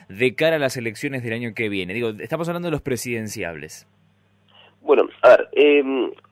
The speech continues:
Speaker 2: falta todavía un, un, un tiempo dentro del kirchnerismo. Hay,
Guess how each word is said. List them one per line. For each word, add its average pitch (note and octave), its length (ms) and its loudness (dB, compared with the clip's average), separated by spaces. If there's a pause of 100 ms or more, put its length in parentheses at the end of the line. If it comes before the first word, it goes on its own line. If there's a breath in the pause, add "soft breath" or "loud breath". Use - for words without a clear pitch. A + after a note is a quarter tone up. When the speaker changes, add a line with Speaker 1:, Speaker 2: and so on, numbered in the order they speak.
(240)
Speaker 2:
falta - 280 4
todavía D3 580 8
un, C3 200 2
un, A#2+ 640 -4
un A2 160 -6
tiempo D3 540 0
dentro G#2+ 540 -4
del G2+ 360 -4 (420 soft breath)
kirchnerismo. D3 680 -2
Hay, A2+ 600 0